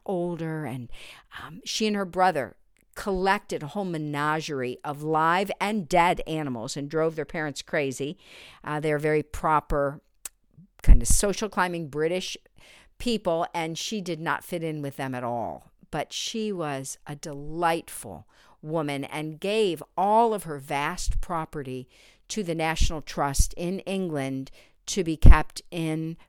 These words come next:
perpetuity as, um, undeveloped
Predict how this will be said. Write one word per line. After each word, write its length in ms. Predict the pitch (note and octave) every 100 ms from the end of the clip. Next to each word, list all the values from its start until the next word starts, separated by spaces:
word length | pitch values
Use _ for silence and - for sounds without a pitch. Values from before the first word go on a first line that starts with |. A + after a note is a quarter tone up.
| -
perpetuity 920 | G#3+ F3+ - - F#3+ F3 - D3 C#3 - -
as, 380 | D3 D3 C#3 - -
um, 340 | A2+ A2+ - _ _ _ _ _ E3 D#3+ E3+ D#3+ - _ _ _ _ _ _ _ _ _ _ -
undeveloped 720 | F3+ D3 D#3+ D3+ C#3+ - -